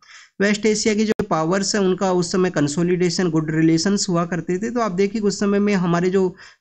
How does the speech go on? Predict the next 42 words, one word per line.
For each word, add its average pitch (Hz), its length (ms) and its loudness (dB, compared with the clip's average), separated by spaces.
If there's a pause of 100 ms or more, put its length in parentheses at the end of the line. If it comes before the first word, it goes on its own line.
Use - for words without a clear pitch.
Minister 180 360 0
of 202 120 0
External 185 460 0
Affair 175 380 0
हैं, 190 140 0
उनको 170 320 0
basically 175 440 0
जो 170 160 2
स्टेटमेंट 190 560 -2
है, 190 60 0
वो 180 60 2
नहीं 156 260 0
देने 151 240 0
दिया 143 220 -4
गया। 147 140 -6
तो 254 120 -6
ऐसे 254 260 -2
काफ़ी 220 300 -2
सारे 226 220 0
आपको 226 380 -2 (280)
इंसिडेंट 208 520 2
देखने 202 300 2
के 220 100 -2
लिए 208 80 2
मिलते 185 300 0
हैं 208 240 2
इंडिया 190 240 2
का। 190 160 -2
आप 180 60 -2
देखिए, 185 300 -2
उसके 190 240 -2
बाद 180 160 0
में 190 140 0
जो 185 100 0
सेल्फ 185 360 0
सफिशिएंसी 185 760 -2
है, 190 160 0
इंडिया 160 260 2
ने 180 140 2
अडॉप्ट 151 360 -2
किया। 170 240 -2 (600)
अ, 151 320 -2